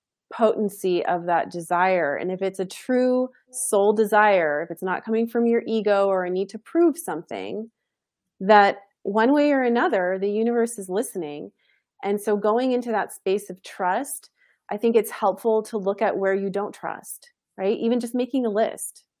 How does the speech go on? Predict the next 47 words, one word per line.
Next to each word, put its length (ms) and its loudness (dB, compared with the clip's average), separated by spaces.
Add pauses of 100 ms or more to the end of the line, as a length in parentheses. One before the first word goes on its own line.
(180)
If 120 -8
you're 140 2
a 40 2
list 240 -2
maker 300 -4
like 220 -4
me, 240 -2
okay, 200 2
where 200 0
do 100 0
I 60 0
not 180 -2
trust, 460 -4
or 60 -6
who 180 0
do 140 2
I 60 -2
not 200 -8
trust? 580 -6
Where 160 2
did 140 4
I 100 4
not 180 -2
trust 480 -4
before 400 0
and 100 -2
it 140 -12
didn't 220 4
work 160 0
out, 240 4
or 80 2
it 160 -6
did 140 2
work 240 -2
out? 200 2
Like, 200 -2
make 320 0
a 60 2
list 420 0
so 120 2
your 240 0
logical 540 0
mind 400 -2
can 160 -4
get 180 0
on 220 -4
board, 480 -2